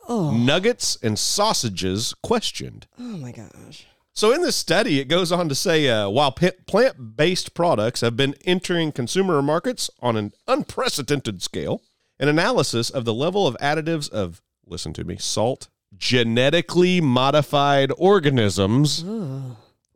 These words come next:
Speaker 2: Liberals hate G M Os.
Speaker 1: Mm-hmm.
Speaker 2: Hate G M Os. And allergens in meatless alternatives has made researchers question the ultimate safety of the product. So here you go.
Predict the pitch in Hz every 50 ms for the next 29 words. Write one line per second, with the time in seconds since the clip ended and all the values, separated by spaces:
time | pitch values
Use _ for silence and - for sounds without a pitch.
0 | _ - 92 90 95 107 113 107 90 87 85 78 76 - - - - 95 101 104
1 | 101 92 - 85 85 90 87 78 76 60 55 50 50 - - - - - 170 170
2 | 160 147 135 147 147 147 147 143 - _ _ - 104 123 135 151 - - - 92
3 | 98 98 90 82 85 80 71 53 50 - - - _ _ _ _ _ _ _ _
4 | _ _ _ _ - - - - - - - - - 185 185 185 175 165 170 170
5 | 165 175 160 139 151 185 202 185 156 151 139 143 156 156 - 147 143 - 135 120
6 | 110 - 123 127 131 151 208 269 214 - 127 113 104 117 127 139 139 135 123 117
7 | 143 175 180 165 - 185 165 - - 151 - - - 143 139 135 - - 127 120
8 | 120 - 107 117 139 - - 131 139 - - - - - 196 196 165 - - 107
9 | 95 101 - 107 101 104 101 98 - - 139 123 95 69 62 - - - 123 123
10 | 165 220 233 254 247 220 156 131 95 62 57